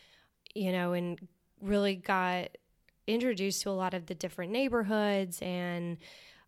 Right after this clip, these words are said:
code requirements through the Historic District Landmark Commission and the Vieux Carre Commission.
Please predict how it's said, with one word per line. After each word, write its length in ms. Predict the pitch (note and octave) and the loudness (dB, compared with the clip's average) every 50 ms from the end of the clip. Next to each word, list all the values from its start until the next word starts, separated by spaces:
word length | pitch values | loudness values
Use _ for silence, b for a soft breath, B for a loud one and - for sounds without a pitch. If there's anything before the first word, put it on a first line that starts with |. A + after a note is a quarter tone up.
| B - | B -10
code 300 | - - A3 G#3 G#3 G#3+ | -4 0 2 2 4 2
requirements 800 | A3 G#3+ - - - G#3+ G#3 G#3+ A3 A3+ A#3 A#3+ A#3+ - - - | 0 -2 0 2 4 4 6 6 4 4 2 2 0 -2 -4 -8
through 320 | - - G3 F#3 F#3+ F#3+ | -8 -6 -4 -2 -2 -2
the 180 | E3+ F#3+ F3+ E3+ | -2 -4 -4 -4
Historic 440 | E3 F3+ E3+ - - F3+ F3+ E3+ - | -4 -6 -6 -6 -6 -6 -6 -6 -6
District 320 | F#3 F3+ - - E3+ - | -8 -10 -8 -10 -8 -6
Landmark 340 | G3+ G#3 G#3+ A3 G#3+ G#3 - | -4 -2 0 0 -2 -2 -4
Commission 560 | - - G#3+ G#3 G3+ F#3 - - G3 F#3+ F#3 | -4 -4 -2 0 0 0 0 -2 -2 -2 -2
and 240 | F#3 F3+ F#3 F#3 F#3+ | -4 -4 -4 -4 -4
the 40 | F3 | -6
Vieux 180 | E3+ F3 E3 E3 | -6 -8 -8 -8
Carre 300 | - - - F#3+ G3+ G3+ | -8 -8 -4 -4 -4 -4
Commission. 600 | - G3+ G3+ G3 F#3 - - F#3+ F#3 F#3 F#3 | -4 -2 0 0 0 0 0 0 0 0 -2